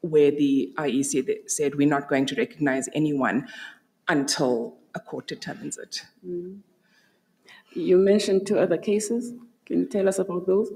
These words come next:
Speaker 1: The, sorry, I didn't hear.
Speaker 2: You mentioned two other cases
Speaker 1: Two other
Speaker 2: you sat
Speaker 1: cases that I
Speaker 2: in.
Speaker 1: sat in. One was, um, I think it was two weeks ago, the, the application um, by the Democratic Alliance Against, uh,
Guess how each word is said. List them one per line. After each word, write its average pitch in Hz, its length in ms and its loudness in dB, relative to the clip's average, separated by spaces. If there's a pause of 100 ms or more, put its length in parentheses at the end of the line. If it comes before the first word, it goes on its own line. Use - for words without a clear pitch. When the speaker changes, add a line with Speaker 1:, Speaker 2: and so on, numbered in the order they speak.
(560)
Speaker 1:
The, 202 400 2
sorry, 196 480 4
I 190 80 0
didn't 196 280 2
hear. 226 300 -4 (300)
Speaker 2:
You 196 140 6
mentioned 220 500 6
two 233 180 6
other 185 200 4
cases 185 520 2
Speaker 1:
Two 294 140 4
other 233 140 4
Speaker 2:
you 233 60 2
sat 226 120 4
Speaker 1:
cases 185 260 6
that 185 160 4
I 180 80 4
Speaker 2:
in. 185 60 4
Speaker 1:
sat 196 460 2
in. 220 380 4
One 185 300 4
was, 208 380 2
um, 180 500 2 (1200)
I 196 60 -16
think 254 160 -2
it 285 100 -4
was 247 140 -2
two 269 140 2
weeks 277 220 0
ago, 294 280 2
the, 233 320 2
the 196 140 4
application 190 920 2 (540)
um, 180 460 2
by 180 240 2
the 180 200 4
Democratic 185 600 0
Alliance 175 600 2
Against, 165 800 -2
uh, 156 440 -4